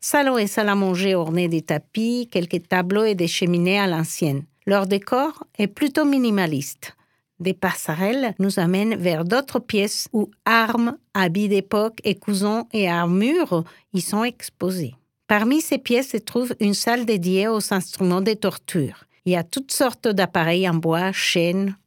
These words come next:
anneaux, roues métalliques qui donnent la chair de poule. Ont-ils servi vraiment un jour dans ces lieux ?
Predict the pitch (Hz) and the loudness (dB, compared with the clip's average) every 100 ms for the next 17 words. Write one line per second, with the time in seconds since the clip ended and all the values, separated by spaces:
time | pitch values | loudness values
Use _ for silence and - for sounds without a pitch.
0 | - 185 180 190 202 196 208 190 180 202 | 0 2 4 2 0 0 2 2 2 0
1 | 185 208 - 160 - 185 180 175 170 143 | 0 -2 -6 -8 -2 0 0 0 -2 -4
2 | - - 247 240 220 208 - 123 - _ | -6 -2 0 0 -2 -4 -8 -10 -14 _
3 | _ _ _ 185 - 269 277 - 196 185 | _ _ _ 0 2 -2 -2 -2 -2 0
4 | 226 214 180 185 208 170 196 220 202 175 | -2 0 2 2 2 0 0 0 0 0
5 | - 175 180 240 | 0 -2 0 -2